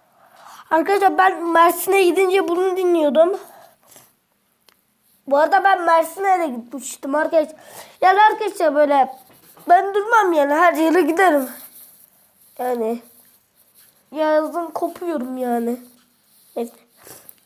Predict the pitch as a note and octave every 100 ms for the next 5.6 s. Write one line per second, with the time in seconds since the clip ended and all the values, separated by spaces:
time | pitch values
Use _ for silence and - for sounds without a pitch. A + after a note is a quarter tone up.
0 | _ - _ _ _ _ _ _ _ B3+
1 | C4+ C#4+ C#4+ F#4+ F#4+ F#4 F#4 F4 - F4+
2 | - _ _ - _ _ _ _ _ _
3 | D#4 E4+ G4+ G4+ G#4 F4+ F4+ G4+ G#4+ F4+
4 | D4+ B3 B3 A#3 B3 B3+ C#4+ D4+ D#4 D#4+
5 | F#4+ F#4+ - A3 B3+